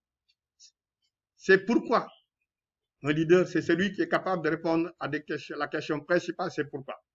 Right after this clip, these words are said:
C'est pas forcément comment, quand et consort. Ça, c'est peut-être le manager. Nous verrons la différence. Donc, changement d'attitude à partir d'aujourd'hui, je l'espère. En tout cas, pour que mon travail ne soit pas inutile.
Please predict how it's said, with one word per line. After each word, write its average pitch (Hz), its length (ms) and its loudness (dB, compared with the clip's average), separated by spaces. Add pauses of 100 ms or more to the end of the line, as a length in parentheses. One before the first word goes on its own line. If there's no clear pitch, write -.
(260)
C'est 135 160 -10
pas 180 160 2
forcément 180 440 4
comment, 180 520 2 (420)
quand 185 200 0
et 160 140 0
consort. 143 380 -4 (600)
Ça, 190 240 2
c'est 160 180 0
peut-être 160 260 -2
le 143 80 0
manager. 143 520 0 (540)
Nous 143 120 -6
verrons 180 220 2
la 156 160 2
différence. - 600 -12 (760)
Donc, 226 340 2 (320)
changement 226 480 6
d'attitude 190 540 4
à 185 80 4
partir 185 360 4
d'aujourd'hui, 185 720 6 (680)
je - 80 -2
l'espère. 254 480 4 (840)
En 135 60 -6
tout 131 60 -12
cas, 202 160 6
pour 185 160 -4
que 170 80 0
mon 160 200 2
travail 160 460 6
ne 151 100 0
soit 143 240 -4
pas 147 160 0
inutile. 147 360 -6